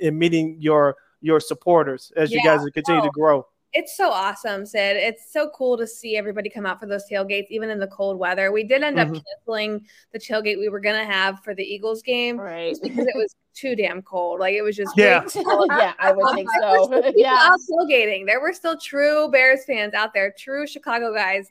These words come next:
Speaker 2: tailgating. So it's great to meet the fans. It's really cool to see people come from all over to meet these guys, to say hi to Adam Hogue, to say hi to Nick,
Speaker 1: Mm-hmm.
Speaker 2: to say hi to Braggs, Carm, all these guys that work with us.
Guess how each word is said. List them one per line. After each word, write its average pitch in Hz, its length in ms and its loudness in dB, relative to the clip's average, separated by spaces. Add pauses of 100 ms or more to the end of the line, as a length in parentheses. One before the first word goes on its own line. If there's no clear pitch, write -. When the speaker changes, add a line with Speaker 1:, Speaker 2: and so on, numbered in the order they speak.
Speaker 2:
tailgating. 202 500 -6 (260)
So 277 180 0
it's 269 140 4
great 320 240 -2
to 349 100 -2
meet 302 160 -6
the 285 80 -2
fans. 233 500 -4
It's 226 220 -8
really 277 260 -4
cool 254 280 -4
to 226 80 -12
see 220 560 -8 (480)
people 240 280 -10
come 220 360 -8
from 202 500 -4 (280)
all 214 200 -4
over 254 640 0
to 269 120 -10
meet 240 260 -8
these 196 200 -8
guys, - 320 -10
to - 160 -16
say 247 180 -2
hi 254 200 0
to 247 120 -2
Adam 190 240 -4
Hogue, 180 280 -12
to 208 80 -20
say 233 180 -6
hi 240 160 -2
to 233 80 -6
Nick, 185 220 -4
Speaker 1:
Mm-hmm. 143 80 -12
Speaker 2:
to 233 80 -14
say - 200 -14
hi 233 180 0
to 226 80 -6
Braggs, 190 440 -6
Carm, 185 380 -10
all 226 120 -4
these 240 200 -8
guys 220 240 -2
that 208 100 -6
work 202 180 -8
with 214 160 -14
us. 196 200 -4